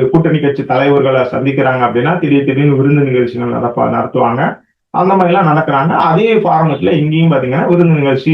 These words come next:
பண்ணுங்க அப்படின்னு ஒரு தேசிய தலைமை வந்து உத்தரவிட்டதன் அடிப்படையில தான் அந்த நயனா நாகேந்திரன் இந்த மாதிரி ஒரு விருந்து நிகழ்ச்சிக்கு ஏற்பாடு பண்ணாரு.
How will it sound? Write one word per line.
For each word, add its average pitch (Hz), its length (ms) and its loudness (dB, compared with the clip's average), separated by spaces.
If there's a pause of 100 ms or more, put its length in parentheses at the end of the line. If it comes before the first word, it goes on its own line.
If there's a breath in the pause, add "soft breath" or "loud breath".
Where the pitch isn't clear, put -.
பண்ணுங்க 131 360 -4
அப்படின்னு 120 380 -2
ஒரு 123 220 -4
தேசிய 156 360 -2
தலைமை 123 380 -2
வந்து 120 220 -2 (500 soft breath)
உத்தரவிட்டதன் 165 720 2
அடிப்படையில 143 480 0
தான் - 180 0
அந்த 123 180 -4
நயனா 147 320 0
நாகேந்திரன் 120 580 0
இந்த 147 140 0
மாதிரி 131 200 0
ஒரு 127 160 2
விருந்து 139 320 0
நிகழ்ச்சிக்கு 120 440 -2
ஏற்பாடு 120 300 -2
பண்ணாரு. - 360 -4